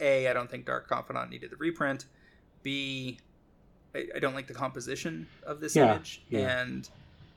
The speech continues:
Speaker 1: the kind of, like, somebody said on Twitter, like, "We don't need mystical, dangerous Asian guys as a theme in our game this year," and I fully <laughs> agree with that one.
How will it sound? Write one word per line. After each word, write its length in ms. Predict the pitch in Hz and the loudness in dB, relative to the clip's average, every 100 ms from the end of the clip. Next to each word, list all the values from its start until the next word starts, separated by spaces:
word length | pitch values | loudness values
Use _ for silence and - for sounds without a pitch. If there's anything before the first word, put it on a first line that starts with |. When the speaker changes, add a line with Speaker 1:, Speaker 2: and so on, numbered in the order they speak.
| - | -10
Speaker 1:
the 80 | 139 | -6
kind 260 | - 156 | -2 0
of, 120 | 143 139 | 0 2
like, 340 | 131 127 - - - - - - - - - - - - - | 2 2 -6 -20 -20 -20 -18 -14 -14 -16 -20 -20 -20 -20 -10
somebody 280 | - 165 160 | 0 2 2
said 340 | 156 147 139 - - - | 4 6 4 0 -18 -6
on 180 | 139 | -4
Twitter, 400 | 135 143 135 131 127 | -2 0 0 0 -2
like, 180 | 139 151 | -6 -6
"We 80 | 143 | 0
don't 240 | 143 131 | 0 0
need 440 | 143 135 131 131 - - - - - - | -6 -6 -10 -12 -18 -20 -20 -20 -20 -14
mystical, 540 | 147 147 139 156 151 139 | -4 0 0 0 0 -2
dangerous 640 | - 135 135 135 131 127 - | -2 -4 -4 -2 -2 0 -2
Asian 400 | 139 131 131 135 | -6 -6 -6 -4
guys 580 | 131 120 120 131 131 - - - - - - - | 0 0 0 -2 -6 -8 -12 -20 -20 -20 -20 -6
as 280 | 131 123 135 | -4 -2 -2
a 420 | 127 123 123 123 - - - - | -2 -2 -4 -8 -16 -20 -20 -18
theme 580 | - 135 131 127 127 - | -4 -4 -4 -6 -8 -12
in 100 | - 135 | -10 -8
our 100 | 127 | -6
game 320 | 127 123 127 | -8 -8 -10
this 180 | 123 131 | -12 -6
year," 180 | 127 | -4
and 80 | 123 | -2
I 80 | 123 | -6
fully 300 | - 135 131 | -6 -4 -4
<laughs> 60 | 135 | -6
agree 180 | 135 151 | 0 2
with 140 | 143 | 4
that 220 | 139 135 147 | 4 4 4
one. 280 | 139 156 | 2 0